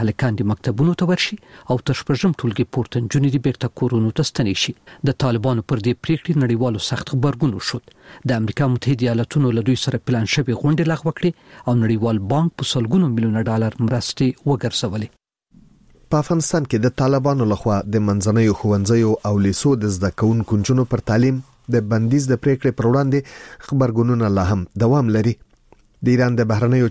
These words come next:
Speaker 2: چارو وزیر ویلي دی چې په افغانستان کې د نجونو د ښوونځیو پر خلاصون یې له خپل افغان سیال امیر خان متقي سره په کتنه کې ټینګار کړی دی. افغان زده کوونکي د زده کړو د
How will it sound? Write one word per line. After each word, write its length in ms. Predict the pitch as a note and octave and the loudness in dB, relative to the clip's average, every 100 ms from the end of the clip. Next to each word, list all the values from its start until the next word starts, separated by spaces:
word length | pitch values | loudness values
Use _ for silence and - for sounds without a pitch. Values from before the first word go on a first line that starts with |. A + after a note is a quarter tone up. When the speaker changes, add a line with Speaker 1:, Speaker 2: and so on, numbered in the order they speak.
| - | 2
Speaker 2:
چارو 220 | G#2+ G#2+ G2+ | 2 2 2
وزیر 240 | G2 C#3 | 2 2
ویلي 180 | C3+ C3+ C3 | 4 4 2
دی 60 | - | 0
چې 60 | C#3 - - - | -6 -8 -18 -6
په 140 | A#2+ G#2 | -4 -2
افغانستان 480 | A2 G#2+ - G#2 - | -2 -2 0 0 0
کې 100 | G#2 F#2+ | 0 2
د 100 | G2+ | 2
نجونو 300 | G2+ A#2+ A2 | 2 2 2
د 80 | G2 | 0
ښوونځیو 400 | G#2+ G2+ A#2+ G#2+ - G2+ | 0 2 2 2 0 -4
پر 100 | E2+ | -4
خلاصون 560 | - G#2 G2+ - D#3+ A#2+ | 0 2 2 2 2 0
یې 40 | - - - - _ _ - - - _ - - A#2+ | -2 -14 -20 -20 _ _ -20 -20 -20 _ -6 0 2
له 400 | A#2 A#2 - - | 4 0 -4 -10
خپل 260 | - B2 B2 A#2+ B2 - _ _ _ _ _ _ - - G#2 | -4 0 2 2 -2 -10 _ _ _ _ _ _ -20 -4 -4
افغان 460 | - G#2 A#2 A#2 - | 0 2 2 0 0
سیال 340 | - C#3+ A2+ - G#2+ | 2 2 2 -2 -2
امیر 180 | G#2 F#2+ | -2 0
خان 200 | A#2 A2+ G#2 | 0 2 0
متقي 420 | G#2 - - D#3+ - | 0 -4 -2 -2 0
سره 240 | G#2+ G2 - - - | 0 0 -4 -18 -4
په 80 | A#2 G#2 - | 0 0 0
کتنه 340 | G#2+ - D3 - | -2 0 -2 -2
کې 80 | G2+ - | -4 -2
ټینګار 320 | G#2 A#2 G2 - | 0 0 0 0
کړی 200 | G#2+ G#2+ | 2 2
دی. 120 | A2+ G#2+ _ _ _ _ - A2+ A2 | 0 -2 _ _ _ _ -8 -4 0
افغان 260 | B2 B2+ A#2 | 0 2 0
زده 120 | A#2+ C3+ | 2 2
کوونکي 300 | C3+ C#3 C3+ - - - A2 | 2 0 -2 -4 -20 -14 -2
د 120 | G#2+ F#2+ | -2 2
زده 180 | G#2 - | 0 0
کړو 200 | A#2 G#2 - - _ - | 0 0 -2 -12 _ -6
د 20 | A#2+ | 0